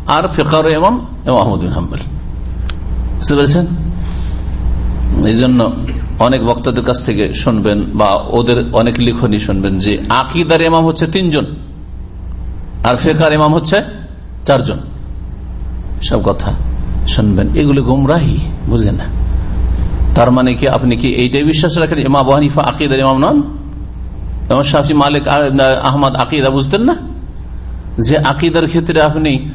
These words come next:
আবুল হাসান আশআরির কাছ থেকে আকীদা নেবেন, ফেকা নেবেন শাফি আর মালিকের কাছে,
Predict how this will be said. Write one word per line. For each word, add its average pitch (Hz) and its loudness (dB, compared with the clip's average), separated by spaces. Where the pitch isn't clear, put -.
আবুল 139 2
হাসান 143 2
আশআরির 151 0
কাছ 151 2
থেকে 151 2
আকীদা 143 2
নেবেন, 139 2
ফেকা 147 2
নেবেন 143 2
শাফি 143 0
আর 139 4
মালিকের 143 0
কাছে, 156 -2